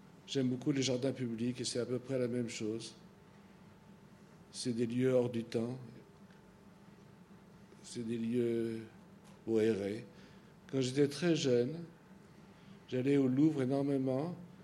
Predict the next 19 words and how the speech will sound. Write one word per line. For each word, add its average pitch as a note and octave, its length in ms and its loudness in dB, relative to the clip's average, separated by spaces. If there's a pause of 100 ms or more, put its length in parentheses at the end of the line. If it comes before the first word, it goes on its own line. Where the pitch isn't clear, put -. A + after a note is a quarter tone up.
(280)
et C#3+ 100 2
en C#3+ 140 2
fait, F3 320 -2
euh, C3+ 380 -2
je, B2 80 -6
je, A#2 80 -10 (540)
pour A#2 120 -4
des A2 120 -4
raisons, A2 380 -2 (360)
là G2+ 60 -8
encore, G#2 280 -4
excusez, G2 340 -8 (520)
purement G#2 240 -4
sexuelles, D3+ 480 -2 (420)
je B2 100 -2
choisissais C#3+ 600 2
une C#3+ 120 2
jolie C#3+ 280 2
dame, B2 400 0